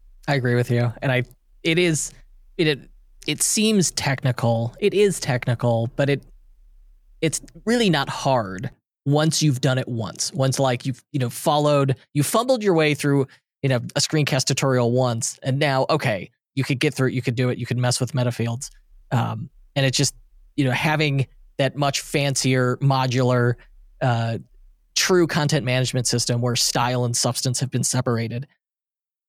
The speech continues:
op-, not only makes life easier to manage the store, but you're right, it opens up a lot more possibilities down the road for generating dynamic,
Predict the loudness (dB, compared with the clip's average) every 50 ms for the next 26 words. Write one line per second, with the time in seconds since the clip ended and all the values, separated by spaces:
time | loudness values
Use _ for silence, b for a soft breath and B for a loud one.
0 | _ 0 0 0 0 -2 _ 0 0 2 2 2 2 2 2 2 0 0 0 0
1 | 0 0 0 0 0 0 0 -2 -4 -4 -4 -2 0 0 0 0 0 0 0 -2
2 | -2 0 0 -2 -2 -4 -6 _ -2 0 0 2 2 2 0 0 0 -2 -2 0
3 | 0 2 2 2 0 0 2 0 0 0 -2 -2 _ -2 0 2 2 2 2 2
4 | 0 0 0 0 0 0 0 0 0 2 2 2 2 0 -2 -2 -4 b b b
5 | b _ -2 -2 0 0 0 0 0 2 2 2 0 0 -4 -6 _ _ _ _
6 | _ -2 -2 -2 -2 -4 -10 _ _ _ _ _ _ _ 0 2 2 2 2 0
7 | 0 -2 -2 -2 0 0 0 2 2 2 0 0 0 0 -2 -2 -4 -10